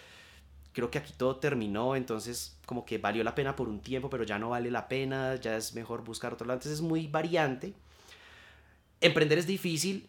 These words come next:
y, y de hecho en estos días discutía con un, con un grupo de amigos y es que de cien emprendimientos que se crean en Latinoamérica, noventa no duran más de seis meses. O sea, el noventa por ciento de los emprendimientos fracasan, se cierran. Depende mucho también,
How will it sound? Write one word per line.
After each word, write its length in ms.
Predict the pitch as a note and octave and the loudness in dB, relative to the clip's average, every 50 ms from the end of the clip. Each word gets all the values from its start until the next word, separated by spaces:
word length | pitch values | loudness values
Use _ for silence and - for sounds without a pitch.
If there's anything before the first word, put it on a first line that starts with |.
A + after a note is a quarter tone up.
| _ _ | _ _
y, 300 | - D#3+ C#3+ B2+ B2 A#2+ A#2+ | -6 -4 -4 -2 -2 -2 -2
y 140 | C3+ B2+ | 0 2
de 220 | B2 B2 C3 C3 B2+ | 4 6 8 8 8
hecho 180 | B2+ B2+ - | 6 4 2
en 80 | D#3+ E3 | 2 2
estos 240 | D#3 D#3+ D#3+ D#3+ D3 | 2 0 -2 -2 0
días 220 | E3+ E3 E3 D#3+ | 2 2 2 2
discutía 560 | D#3 E3 - - C3+ - - A2+ A#2 A#2+ C3 | 0 -2 -4 -4 -6 -4 0 2 2 2 2
con 180 | - D#3 C#3 B2 | 2 2 0 0
un, 160 | G#2+ G2+ F#2 | 0 -2 -4
con 160 | D#2+ - A2+ | -6 -6 -4
un 60 | A2 G#2+ | -4 -2
grupo 180 | A2+ A2 C#3 | 0 2 4
de 40 | C#3+ | 4
amigos 280 | C3 A#2 G#2+ B2 B2 C3+ | 4 4 2 2 0 4
y 100 | B2+ A2+ | 4 4
es 140 | G#2+ - | 4 4
que 380 | - - C3+ C#3 C#3+ D3 - - - - - _ _ _ - | 2 0 2 2 0 -2 -6 -18 -20 -20 -20 _ _ _ -10
de 120 | A2 B2 B2+ | -4 -2 0
cien 260 | - - C#3 C3+ C3+ | 0 2 4 4 4
emprendimientos 600 | D3+ D3 F3 F3 E3+ D3+ B2+ A#2 A2 G#2 A2+ A#2+ | 4 4 2 2 2 2 2 2 0 0 -2 -6
que 100 | - D3+ | -4 -4
se 100 | D3 C#3 | -4 -2
crean 220 | - G#2+ F#2+ G#2+ | -2 -2 0 0
en 80 | B2+ C3 | 0 0
Latinoamérica, 720 | B2+ A#2 - G2+ F#2+ F2 F2 F2 F2+ G#2+ - - - C3+ | -2 -2 -2 -4 -6 -4 -4 -4 -6 -6 -4 0 0 2
noventa 720 | B2 A2+ G#2 F#2+ A#2+ B2+ C3 B2+ B2 - E3+ G3+ - - - | 2 2 2 4 4 4 4 4 2 0 -2 -4 -4 -10 -8
no 180 | - B2 B2 B2+ | -4 0 0 2
duran 280 | C3 C#3 C#3+ C#3 C#3+ | 2 2 2 0 0
más 160 | C#3 C#3 C3+ | 0 -2 -2
de 80 | C3+ C#3 | -4 -4
seis 240 | - - C#3+ C#3 C#3+ | -4 -4 -4 -2 -2
meses. 420 | G3 F#3+ - - - - - - - _ | -2 -2 -2 -4 -8 -12 -16 -20 -20 _
O 40 | - | -8
sea, 100 | - G#2+ | -6 -4
el 80 | G2+ A2 | -2 0
noventa 380 | A2+ A#2 C3 C#3 C3+ C3 D#3+ | 2 4 4 2 2 0 -2
por 140 | - G3+ F#3 | -2 -2 0
ciento 300 | - - B2+ A#2 G#2+ G#2+ | 0 0 0 -2 -2 -2
de 20 | |
los 100 | - D3+ | -2 0
emprendimientos 560 | D#3+ D3+ B2 A#2 G#2 G#2 G2 F#2 E2 - A#2 - | 0 0 -2 -2 -2 -2 -4 -4 -6 -8 -10 -8
fracasan, 500 | - B2 - G3+ F3 - - G2 - - - _ - - - _ _ | -8 -4 0 2 2 2 2 -2 -8 -10 -18 _ -20 -20 -20 _ _
se 160 | - - - | -14 -10 -6
cierran. 480 | F#3+ - F3+ F#3+ D#3+ B2 G2+ E2+ E2 - - _ _ _ _ _ _ _ _ _ _ _ _ _ _ _ _ _ - - - - - - | -2 4 6 6 8 6 6 2 -2 -8 -14 _ _ _ _ _ _ _ _ _ _ _ _ _ _ _ _ _ -20 -20 -20 -20 -12 -6
Depende 360 | A#2+ A#2+ - B2+ B2+ C#3 D#3+ | -4 2 4 4 4 6 6
mucho 220 | F3 E3 D3+ F#3+ | 4 6 4 4
también, 400 | F#3 F#3 D#3 B2+ A#2+ B2 C#3 D3 | 4 4 4 6 4 4 4 0